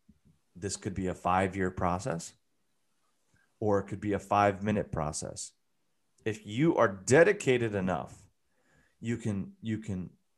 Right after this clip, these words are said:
start that mental, that, that mental walking practice today and not physically do the walking. You still wanna do the walking, obviously,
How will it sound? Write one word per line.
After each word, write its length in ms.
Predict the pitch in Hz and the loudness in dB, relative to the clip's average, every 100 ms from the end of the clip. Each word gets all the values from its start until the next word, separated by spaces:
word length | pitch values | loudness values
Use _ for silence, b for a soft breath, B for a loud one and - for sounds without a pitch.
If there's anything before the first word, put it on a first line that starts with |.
| _ - 98 92 | _ -20 -18 -10
start 520 | - - 123 139 - | -6 2 4 4 2
that 260 | 104 98 95 | 0 0 -2
mental, 680 | 92 123 131 147 139 - - _ _ _ _ 101 | -2 -2 -2 -4 -4 -4 -12 _ _ _ _ -6
that, 300 | 101 - - - | -4 -4 -10 -8
that 320 | 95 - - | -6 -6 -6
mental 540 | 95 120 139 160 143 104 | -2 -2 0 0 0 2
walking 520 | 98 113 117 107 98 | 6 6 6 -4 -4
practice 500 | 104 95 - 92 - | -4 -4 -4 -8 -6
today 400 | 95 85 60 - _ _ _ - - | -6 -4 -6 -10 _ _ _ -18 -8
and 120 | 92 | -2
not 280 | 104 - - - | 0 0 -4 -4
physically 440 | 135 131 - 104 | -2 -2 -4 -6
do 180 | 101 104 | -2 -2
the 100 | 95 | -2
walking. 480 | 85 82 87 - - b b 127 | 0 -2 -4 -12 -18 b b -4
You 80 | |
still 280 | 117 - 233 | 2 8 8
wanna 240 | 208 180 147 | 8 4 6
do 140 | 139 | 6
the 80 | 120 | 8
walking, 520 | 113 113 110 78 - - | 10 8 6 -2 -10 -6
obviously, 600 | 92 92 87 85 80 65 | -2 0 -2 -6 -8 -12